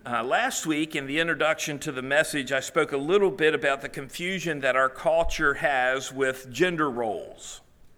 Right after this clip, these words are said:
And while the language used in our society is often couched in terms of equality, the reality is our culture is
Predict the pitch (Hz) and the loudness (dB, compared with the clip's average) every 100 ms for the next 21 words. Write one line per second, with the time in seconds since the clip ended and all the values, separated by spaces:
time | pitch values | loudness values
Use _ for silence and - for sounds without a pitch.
0 | _ - - - - - - - 135 139 | _ -20 -20 -20 -20 -20 -20 -14 -8 0
1 | 151 151 160 147 147 151 185 226 190 190 | 4 6 4 4 0 2 2 0 2 0
2 | 160 147 170 175 170 170 160 165 147 147 | 0 -4 -2 0 2 0 -2 0 2 4
3 | 147 143 - 139 - 160 165 165 156 147 | 2 2 -2 -6 -2 -2 2 0 2 -2
4 | 139 143 147 147 160 160 - 147 147 147 | 0 2 2 0 -4 -8 -2 4 4 4
5 | - 160 156 - 147 147 147 143 139 156 | -4 -6 -6 -4 0 0 0 -4 -2 -2
6 | - - 151 151 139 107 101 98 131 175 | -4 -2 2 4 2 -2 -6 -8 -8 -10
7 | - _ _ _ _ _ _ - - 143 | -14 _ _ _ _ _ _ -20 -10 -4
8 | 143 143 143 160 220 214 151 147 135 117 | -2 0 0 2 2 2 -2 -2 -4 -2
9 | 113 131 139 131 - - 202 233 - 156 | -2 -2 0 0 0 -2 0 0 -2 0
10 | 143 151 139 135 131 127 | 2 0 -2 -2 -2 -8